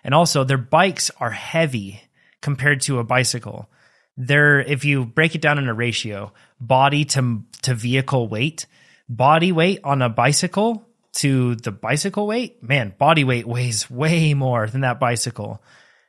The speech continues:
However, it's flipped when you are talking about something that is like a Moto G P bike, and you have these tiny little Moto G P jockeys, little people,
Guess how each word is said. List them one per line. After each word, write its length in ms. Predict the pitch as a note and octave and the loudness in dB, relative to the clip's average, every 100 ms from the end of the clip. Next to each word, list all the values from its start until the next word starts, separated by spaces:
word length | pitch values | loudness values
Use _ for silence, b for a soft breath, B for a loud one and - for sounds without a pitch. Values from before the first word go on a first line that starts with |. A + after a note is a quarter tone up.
| _ | _
However, 540 | C#3+ D#3 D#3 C#3+ C#3 - | 2 4 4 4 2 0
it's 220 | D3 - | -2 -2
flipped 640 | - F3 F3+ A2+ - - - _ | -6 0 0 0 -8 -10 -14 _
when 180 | D#3 C#3+ | -2 0
you 140 | C3+ | 2
are 100 | C3 | 2
talking 420 | B2 C3 B2+ C#3 B2+ | 2 0 0 -2 -2
about 260 | B2 B2 | 0 0
something 500 | - B2+ B2 A#2+ A#2+ | -2 -4 -2 -4 -2
that 180 | A#2 A#2 | -4 -4
is 100 | B2 | -4
like 160 | B2 B2 | -4 -2
a 40 | |
Moto 220 | B2 A#2+ | -2 -2
G 180 | A2 A2 | -2 -4
P 140 | - | -4
bike, 240 | B2+ G#2 G2+ | -2 -4 -4
and 60 | |
you 60 | B2+ | -4
have 80 | A2+ | -2
these 200 | A#2 - | -2 -4
tiny 400 | - - E3+ E3+ | -8 -2 2 2
little 200 | D#3+ D#3 | 4 4
Moto 240 | C#3+ C#3 | 4 2
G 180 | C3+ C3 | 2 -2
P 180 | A2+ C3 | -2 -2
jockeys, 540 | A#2 G#2+ G#2 A#2 B2 - | 0 -2 -2 -4 -6 -6
little 200 | C3 C3 | -4 -4
people, 580 | A#2 - C3+ C3 C3+ | -4 -4 -2 0 0